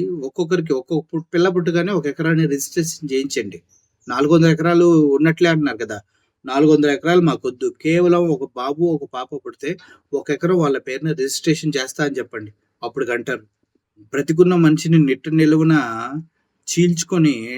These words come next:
ట్యాక్సుల రూపంలో, ఆ, పథకాలు ఇవ్వకుండా చంపేస్తూ పిల్లల్ని కనాలంట. కొద్దిగానే ఆలోచించండి చంద్రబాబు నాయుడు. Be practical. ఇప్పుడు జనాభా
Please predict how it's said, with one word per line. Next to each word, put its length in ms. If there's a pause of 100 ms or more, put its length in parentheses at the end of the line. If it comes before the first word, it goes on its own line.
(100)
ట్యాక్సుల 420
రూపంలో, 520 (680)
ఆ, 140
పథకాలు 540
ఇవ్వకుండా 440 (1040)
చంపేస్తూ 640 (160)
పిల్లల్ని 360
కనాలంట. 500 (580)
కొద్దిగానే 360
ఆలోచించండి 640
చంద్రబాబు 340
నాయుడు. 180
Be 140
practical. 480 (480)
ఇప్పుడు 260
జనాభా 540